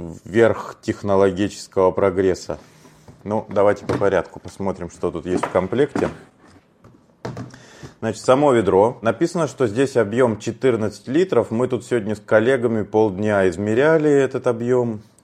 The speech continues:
Толком так и не поняли. Но у этой фирмы есть двенадцать,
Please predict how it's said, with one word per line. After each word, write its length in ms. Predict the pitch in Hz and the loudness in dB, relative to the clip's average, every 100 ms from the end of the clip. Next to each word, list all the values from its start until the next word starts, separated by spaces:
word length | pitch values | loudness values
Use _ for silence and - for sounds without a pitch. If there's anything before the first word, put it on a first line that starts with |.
| - | 2
Толком 400 | 113 110 107 98 | 4 4 -2 0
так 240 | 104 95 | -2 0
и 60 | 98 | -4
не 160 | 98 | -4
поняли. 580 | 98 160 175 165 143 139 - - - | -2 0 0 0 -2 -4 -14 -20 -10
Но 440 | 117 127 123 110 | -2 0 2 2
у 120 | 110 123 | 4 2
этой 260 | 123 120 | 2 0
фирмы 340 | 107 151 151 117 | 0 -2 -2 -2
есть 360 | 110 113 - | 0 -2 -8
двенадцать, 880 | - 95 107 120 147 160 - 147 - | -16 -8 -4 -2 -2 -2 -6 -8 -10